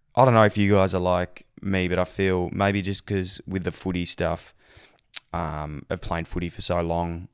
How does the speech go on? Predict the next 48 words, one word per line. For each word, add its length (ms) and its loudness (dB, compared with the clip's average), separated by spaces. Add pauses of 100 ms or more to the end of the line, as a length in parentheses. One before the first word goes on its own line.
you 140 -10
know, 80 -6
just 140 -8
my 100 -4
whole 180 0
life 400 -4 (140)
being 180 0
involved 320 -4
in 80 -4
footy. 240 -2
As 80 -4
soon 160 2
as 120 4
the 40 -2
footy 240 0
season 380 2
ends, 420 0
I 60 -6
feel 240 2
like 300 2 (160)
the 80 -4
year's 280 -2
finished. 440 -2 (540)
Um, 220 0
but 60 -2
there's 140 0
obviously 280 0
a 40 2
lot 200 0
to 60 -4
go. 340 2
And 140 -2 (320)
I 40 -6
suppose 280 4
for 60 -4
me, 180 0
it's 160 -6
now, 240 0
like, 220 -2 (720)
glancing 440 -8
an 60 -8
eye 60 -6
on 240 -8
what's 200 -10
next 240 -10
for 100 -8
next 340 -8
year, 300 -6